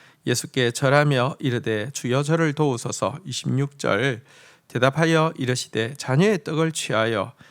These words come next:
개들에게 던짐이 마땅하지 아니하니라." 이십칠 절, 여자가 이르되, "주여, 올소이다마는 개들도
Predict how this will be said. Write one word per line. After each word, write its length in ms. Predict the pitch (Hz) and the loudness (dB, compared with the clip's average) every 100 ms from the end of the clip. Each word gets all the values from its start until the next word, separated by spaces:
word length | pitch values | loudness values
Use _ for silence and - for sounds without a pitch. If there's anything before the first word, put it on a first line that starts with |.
| - _ - | -20 _ -4
개들에게 460 | 123 120 127 117 | 0 2 2 0
던짐이 400 | 113 135 123 117 | 0 -2 0 0
마땅하지 580 | 110 127 143 135 117 120 | -2 -2 0 0 0 -4
아니하니라." 720 | - 104 131 175 113 101 - - | -4 0 4 4 2 -4 -14 -12
이십칠 420 | 139 - - 143 | -12 -12 -12 -10
절, 240 | 135 113 - - - - - | -10 -12 -12 -20 -20 -20 -6
여자가 260 | 117 113 117 | 0 2 2
이르되, 300 | 110 113 113 | 0 -2 -4
"주여, 300 | - 127 123 | -2 0 2
올소이다마는 1080 | 151 160 185 160 123 117 139 170 160 208 - | 2 0 2 2 2 4 4 4 2 -2 -6
개들도 720 | 131 117 156 202 196 135 | -4 4 4 4 2 2